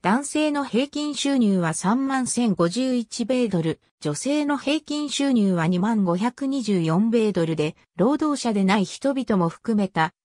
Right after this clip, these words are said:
住民一人当たりの収入は一万六千七百二十五米ドルとなる。総人口の十四点五パーセント、家族の十点九パーセント、十八歳未満の子供の十八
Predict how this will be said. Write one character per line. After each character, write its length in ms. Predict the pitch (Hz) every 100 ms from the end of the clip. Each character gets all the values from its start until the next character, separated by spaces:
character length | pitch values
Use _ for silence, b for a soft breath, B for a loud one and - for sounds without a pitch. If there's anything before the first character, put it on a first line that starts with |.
| _
住 200 | 175 262
民 280 | 302 294 285
一 280 | - - 277
人 160 | 220 208
当 40 |
た 160 | - 233
り 100 | 190
の 120 | 156
収 260 | - 226
入 260 | 254 233 220
は 220 | 202 196 -
一 300 | 165 - 254
万 240 | 254 190
六 200 | 160 -
千 320 | - 262 254
七 240 | 196 185 240
百 280 | 208 - 160
二 180 | 262
十 240 | - 240 175
五 160 | 160
米 280 | 175 254 254
ド 120 | 190 175
ル 120 | 180
と 240 | 175 175 b -
な 160 | 196 196
る。 160 | - _ _ _ _ _ _
総 300 | - 233 285
人 240 | 262 302 294
口 260 | 220 214
の 140 | 185 151
十 220 | 175 247
四 260 | 254 269 247
点 320 | 190 175 147
五 140 | 143
パ 200 | - 185
ー 60 | 220
セ 180 | 233 196
ン 80 |
ト、 240 | - 170 - _ _
家 140 | 302
族 260 | 330 330 240
の 140 | 185
十 160 | 151 220
点 320 | - 233 185
九 260 | - 220 254
パ 180 | 254 233
ー 40 |
セ 200 | - 214
ン 60 | 185
ト、 280 | 170 165 _ _ -
十 240 | 185 262
八 160 | 269 269
歳 340 | - 294 294
未 160 | 285 285
満 240 | 254 190
の 100 | 175
子 160 | - 175
供 220 | 220 240
の 100 | 233
十 200 | 185 247
八 240 | 247 277